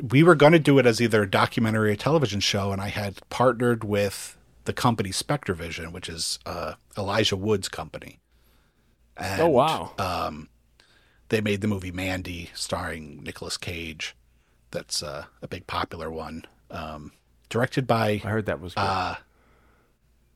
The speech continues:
Speaker 1: directed by the son of, uh, Cobra,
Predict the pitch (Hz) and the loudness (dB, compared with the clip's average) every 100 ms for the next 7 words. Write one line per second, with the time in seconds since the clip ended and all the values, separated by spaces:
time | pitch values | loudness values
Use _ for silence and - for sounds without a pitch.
0 | _ _ _ _ _ _ _ _ _ _ | _ _ _ _ _ _ _ _ _ _
1 | _ 117 123 139 123 117 110 104 - - | _ 2 2 4 2 2 2 2 4 6
2 | 165 120 110 117 _ _ _ _ 113 107 | 6 4 2 -4 _ _ _ _ 0 2
3 | 107 101 110 101 98 98 - _ _ _ | 2 2 2 2 0 -4 -8 _ _ _
4 | - - 220 202 82 - | -2 6 6 6 -2 -6